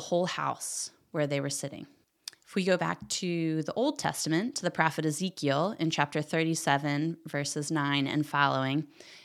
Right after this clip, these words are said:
it reads, "Then he said to me, 'Prophesy to the breath, prophesy, son of man, and say to the breath, "Thus says the Lord God, come from the four winds, O breath, and breathe on these slain,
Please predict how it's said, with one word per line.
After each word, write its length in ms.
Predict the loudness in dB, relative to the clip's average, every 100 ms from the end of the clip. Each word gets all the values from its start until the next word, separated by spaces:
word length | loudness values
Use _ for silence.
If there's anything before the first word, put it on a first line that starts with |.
| _
it 160 | 2 4
reads, 340 | 2 0 0
"Then 200 | 2 2
he 140 | 2 0
said 300 | 2 0 0
to 100 | 0
me, 260 | 0 -2 -8 _ _ -20 _
'Prophesy 640 | 4 4 4 0 4 4 4
to 140 | 0
the 80 | -2
breath, 520 | 2 4 2 -4 -20 -20 _ _ _ _
prophesy, 600 | 4 6 6 4 0 0
son 240 | 0 0 0
of 120 | 0
man, 300 | 0 0 0
and 160 | 0 0
say 240 | 2 0
to 140 | 0 -4
the 100 | 0
breath, 400 | 4 4 2 -10 -20 -20 -20 -20 4
"Thus 520 | 6 6 2 -8 -8 -6
says 400 | 2 4 4 0
the 100 | 0
Lord 300 | 2 2 2
God, 360 | 2 2 -2 -8 _ _ _ _
come 320 | 2 4 6 2
from 220 | 0 -2
the 40 |
four 360 | -2 -2 0 2
winds, 400 | 2 2 0 0
O 120 | -4
breath, 460 | 0 0 0 -4 -18 -4
and 180 | 0 0
breathe 440 | 0 -2 -2 -4 -2
on 180 | 0 2
these 240 | 2 -2
slain, 540 | -4 -2 0 0 -2